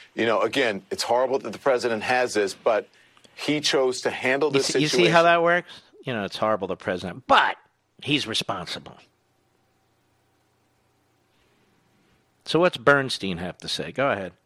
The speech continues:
Speaker 1: This way, uh, people in the West Wing and the administration saying it's frowned upon to wear masks. Was this inevitable?
Speaker 2: Did somebody in the West Wing, Mister Producer, say it's frowned upon to wear masks?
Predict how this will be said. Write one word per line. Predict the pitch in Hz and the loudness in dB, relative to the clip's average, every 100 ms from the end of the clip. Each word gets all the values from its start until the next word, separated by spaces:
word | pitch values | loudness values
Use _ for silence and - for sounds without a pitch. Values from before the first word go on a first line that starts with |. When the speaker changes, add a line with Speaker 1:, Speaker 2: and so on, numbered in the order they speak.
| _ | _
Speaker 1:
This | 85 85 147 - 127 | -10 -4 -4 -4 -2
way, | 104 87 90 90 - - _ - | 0 0 -2 -6 -20 -20 _ -4
uh, | 98 | -4
people | 95 139 139 135 | -2 -4 -2 0
in | 131 123 | 0 0
the | 123 | 0
West | 110 127 - 120 | 0 -2 -2 -4
Wing | 127 113 | -2 0
and | 107 | 0
the | 110 | -2
administration | 101 117 120 - 123 110 110 | -2 -2 -4 -2 -2 -2 -6
saying | 98 104 104 | -2 0 0
it's | 101 | -2
frowned | - 127 123 120 | -2 0 0 -2
upon | 110 107 101 | 0 0 0
to | 98 | -4
wear | 98 107 107 | -2 0 0
masks. | 104 110 101 87 - - - - - | 0 2 0 -2 -8 -16 -20 -20 -2
Was | 107 104 | -2 0
this | 143 143 - | -2 -2 -2
inevitable? | 120 110 117 135 147 165 160 | 0 2 2 0 0 -2 2
Speaker 2:
Did | 147 131 | 2 4
somebody | - 170 190 196 | 2 4 4 0
in | 196 | 2
the | 180 | 2
West | 185 190 - | 2 2 -2
Wing, | 180 180 | -4 -2
Mister | 175 - | -2 -2
Producer, | 156 160 165 165 | -4 -2 -2 -2
say | 147 147 | -2 -4
it's | 127 | -4
frowned | - 127 131 135 | -2 0 2 0
upon | - 127 127 | -2 -2 0
to | 113 | 0
wear | 117 110 | 0 0
masks? | 107 110 113 - - - | -2 -2 -6 -14 -18 -20